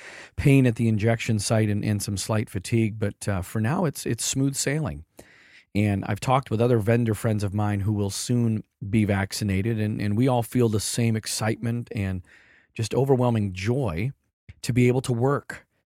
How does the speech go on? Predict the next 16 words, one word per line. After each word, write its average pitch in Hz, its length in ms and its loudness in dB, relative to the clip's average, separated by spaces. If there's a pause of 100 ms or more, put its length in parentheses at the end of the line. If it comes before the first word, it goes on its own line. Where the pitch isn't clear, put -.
(120)
safely 131 880 0
and, 104 480 -4
um, 104 380 -8
bring 120 320 0
you 123 120 4
tons 123 360 -2
of 110 100 0
happiness 107 720 -2
on 104 220 -2
your 107 140 0
big 107 240 0
day. 117 200 2
Whatever 110 340 2
your 113 180 4
event 107 360 2
is, 107 340 0